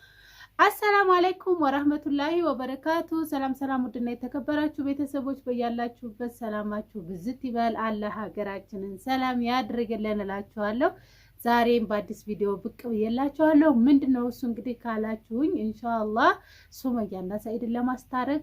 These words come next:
ጫፍ ላይ እየደረስኩ ነው መሰለኝ። ነገሮች ካልተበላሹና ሱመያዬ ኃይል ካላወጣች፣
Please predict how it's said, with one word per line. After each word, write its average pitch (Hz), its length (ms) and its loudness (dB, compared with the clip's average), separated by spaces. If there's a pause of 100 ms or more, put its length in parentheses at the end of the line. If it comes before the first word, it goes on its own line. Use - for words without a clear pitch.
ጫፍ 240 240 -4
ላይ 214 140 -4
እየደረስኩ 185 540 -6
ነው 190 140 -8
መሰለኝ። 190 500 -8
ነገሮች 202 520 -4
ካልተበላሹና 233 920 -4 (120)
ሱመያዬ 208 720 -4 (1300)
ኃይል 233 440 2
ካላወጣች፣ 240 800 -2